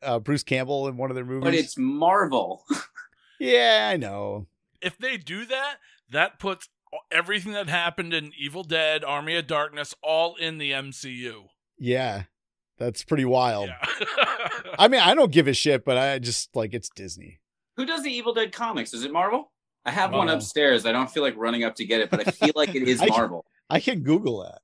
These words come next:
Speaker 3: All I gotta say is if they finally go and actually do that, and then years later we get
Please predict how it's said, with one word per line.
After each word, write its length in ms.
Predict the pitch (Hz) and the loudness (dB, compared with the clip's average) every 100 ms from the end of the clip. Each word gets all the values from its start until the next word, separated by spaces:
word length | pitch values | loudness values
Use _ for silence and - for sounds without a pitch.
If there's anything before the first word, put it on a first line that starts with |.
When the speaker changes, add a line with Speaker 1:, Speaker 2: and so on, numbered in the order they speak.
| _ _ | _ _
Speaker 3:
All 200 | 147 175 | -2 0
I 80 | 208 | 0
gotta 240 | 190 175 156 | -2 -6 -6
say 320 | 175 165 147 | -4 -2 -2
is 160 | 131 - | -4 -6
if 160 | 165 | -6
they 120 | 170 143 | -4 -4
finally 500 | - 165 185 185 131 | -4 -6 -6 -8 -8
go 340 | 139 143 156 | -2 0 0
and 120 | 131 | -2
actually 500 | 127 151 - 147 127 | -4 -4 -6 -8 -10
do 220 | 110 131 | -8 -6
that, 340 | 151 165 175 196 _ - _ | -2 0 -2 -4 _ -20 _
and 160 | 151 165 | -6 -4
then 240 | 165 151 - | -4 -6 -16
years 400 | 160 180 202 160 | -14 -8 -8 -6
later 280 | 170 185 185 | -4 -4 -6
we 160 | 156 139 | -10 -8
get 200 | 156 | -8